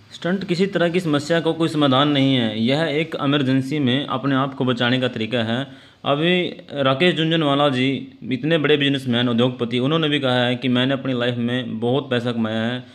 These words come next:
जो मेरे से पीछे छूट गया है वो है मेरी स्वास्थ्य है। तो दोस्तों कृपया स्वास्थ्य का ध्यान रखिए, अपना हट्टा कट्टा तंदुरुस्त रहिएगा। अपना, आपका स्वास्थ्य सही होगा तो अपनी आप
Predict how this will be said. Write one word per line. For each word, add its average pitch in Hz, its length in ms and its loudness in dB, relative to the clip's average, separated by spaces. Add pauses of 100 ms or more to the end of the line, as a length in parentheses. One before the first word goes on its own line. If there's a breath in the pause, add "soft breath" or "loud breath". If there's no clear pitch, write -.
(140 loud breath)
जो 123 160 0
मेरे 139 200 0
से 135 100 -6
पीछे 139 260 -2
छूट 131 240 -2
गया 120 240 2
है 120 100 4
वो 131 120 -2
है 131 140 0
मेरी 127 200 0
स्वास्थ्य 107 380 -6
है। 95 140 -8 (420 loud breath)
तो 151 160 2
दोस्तों 143 300 0
कृपया 139 360 -2
स्वास्थ्य 127 420 -2
का 135 100 2
ध्यान 120 200 0
रखिए, 120 240 -2
अपना 117 260 -4
हट्टा 113 260 -8
कट्टा 117 240 -4
तंदुरुस्त 117 440 -2
रहिएगा। 113 440 -2 (280 loud breath)
अपना, 131 280 -2
आपका 127 260 0
स्वास्थ्य 123 420 -2
सही 135 180 -2
होगा 131 240 0
तो 127 180 -4
अपनी 120 280 -2
आप 117 240 -2